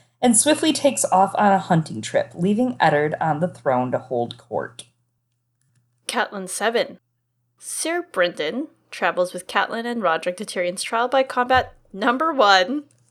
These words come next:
Speaker 2: the first one, after learning that the Lannisters are amassing their armies at Casterly Rock. Later, Bronn and Tyrion are set free after Bronn kills Ser Vardis Egen,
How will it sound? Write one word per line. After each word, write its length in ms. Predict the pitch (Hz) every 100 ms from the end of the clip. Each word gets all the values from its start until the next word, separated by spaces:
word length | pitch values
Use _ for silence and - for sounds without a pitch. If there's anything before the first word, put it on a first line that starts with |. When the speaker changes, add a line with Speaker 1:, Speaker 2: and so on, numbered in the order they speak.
| _ _
Speaker 2:
the 80 |
first 460 | - 277 302 339 -
one, 520 | 180 - 180 214 247 -
after 320 | 220 - 220
learning 340 | 214 202 202
that 300 | 196 170 170
the 80 | 170
Lannisters 540 | 180 190 233 - 285 277
are 200 | - 196
amassing 480 | 190 196 277 269 208
their 120 | 175
armies 540 | - 165 170 170 - -
at 380 | 185 175 165 -
Casterly 540 | - 156 - 170 147
Rock. 460 | 143 165 - - - _ - - - _
Later, 420 | 220 226 240 277 -
Bronn 260 | - 208 262
and 120 | 320
Tyrion 400 | - 190 170 180
are 80 | -
set 240 | 208 233
free 320 | - 311 320 208
after 240 | 190 -
Bronn 460 | 196 233 262 240 240
kills 360 | 262 208 233
Ser 200 | - 220
Vardis 440 | 208 185 196 208 -
Egen, 480 | 294 277 254 156